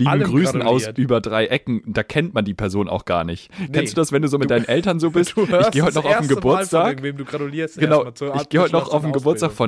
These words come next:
Speaker 1: von Alex. "Wer ist denn Alex?" "Ja, kennst du jetzt nicht." "Äh, ja, gratulier mal." Also, nein, warum? Du kennst die Person halt nicht. So. Auf jeden Fall. Aber so,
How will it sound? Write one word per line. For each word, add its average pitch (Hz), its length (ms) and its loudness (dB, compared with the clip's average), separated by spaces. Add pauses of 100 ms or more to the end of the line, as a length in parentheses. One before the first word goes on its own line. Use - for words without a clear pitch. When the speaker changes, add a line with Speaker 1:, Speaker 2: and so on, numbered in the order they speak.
Speaker 1:
von 98 80 0
Alex. 123 300 0 (180)
"Wer 107 140 0
ist 120 100 -2
denn 107 80 -4
Alex?" 101 560 -2
"Ja, 98 340 0
kennst 127 320 -6
du 104 60 -2
jetzt 92 200 -2
nicht." 95 280 -4 (120)
"Äh, 101 200 0
ja, 113 160 0
gratulier 113 400 -2
mal." 90 160 -4
Also, 101 180 -10
nein, 131 380 -2
warum? 110 420 -2
Du 107 80 -4
kennst 151 360 -4
die 110 60 -6
Person 87 280 -4
halt 85 100 -4
nicht. 90 220 -12
So. - 80 -20 (560)
Auf 117 140 -8
jeden 131 180 -2
Fall. 107 300 -4 (280)
Aber 123 200 2
so, 147 260 0